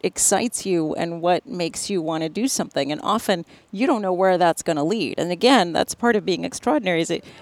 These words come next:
extraordinary is extraordinary, is not just doing ordinary, but being able to be different, which is being you.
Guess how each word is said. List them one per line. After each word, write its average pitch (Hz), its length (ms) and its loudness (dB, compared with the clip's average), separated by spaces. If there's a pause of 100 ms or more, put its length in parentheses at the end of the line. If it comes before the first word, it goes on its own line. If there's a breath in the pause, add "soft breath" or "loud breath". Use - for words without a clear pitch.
(140 loud breath)
extraordinary 254 540 2
is 202 160 0
extraordinary, 220 880 0
is 185 160 -2
not 214 240 0
just 190 340 0
doing 190 400 4
ordinary, 214 680 2 (360 loud breath)
but 190 260 6 (420)
being 214 280 2
able 202 340 4
to - 160 -6
be 196 160 -2
different, 170 580 0
which 190 220 -2
is 208 80 -4
being 220 240 2
you. 254 460 0